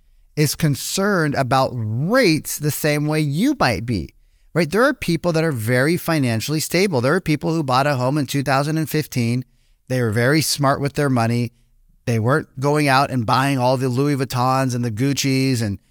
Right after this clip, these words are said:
Pradas and Hermes, and they were just chilling. They were like, "We got a dope house.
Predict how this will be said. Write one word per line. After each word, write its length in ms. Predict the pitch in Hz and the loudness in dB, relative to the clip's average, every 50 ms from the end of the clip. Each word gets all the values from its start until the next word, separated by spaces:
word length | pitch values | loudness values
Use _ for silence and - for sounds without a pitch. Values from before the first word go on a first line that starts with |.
| _ _ _ - | _ _ _ -10
Pradas 680 | - - 151 143 143 143 143 135 139 139 135 135 135 120 | -2 2 4 4 4 4 4 2 2 2 2 0 0 0
and 100 | 117 110 | 0 0
Hermes, 680 | 117 127 131 131 139 139 139 139 139 139 135 139 127 113 | 0 2 2 2 2 2 0 0 2 2 0 0 0 0
and 140 | 120 113 110 | 0 0 0
they 100 | 127 127 | 0 0
were 100 | 127 131 | 0 0
just 300 | 117 143 131 - - - | -2 -4 -6 -6 -8 -6
chilling. 400 | - - 160 180 214 180 120 110 | -2 0 0 2 2 0 0 0
They 140 | 117 120 | 0 0
were 80 | 113 113 | 2 2
like, 200 | 120 117 120 104 | 2 0 0 0
"We 80 | 117 117 | 0 0
got 200 | 113 113 117 117 | 2 2 2 0
a 40 | |
dope 280 | 107 90 120 113 110 - | 0 -2 0 -2 0 0
house. 440 | 123 139 180 233 240 202 - - | 2 2 2 2 0 -2 -6 -12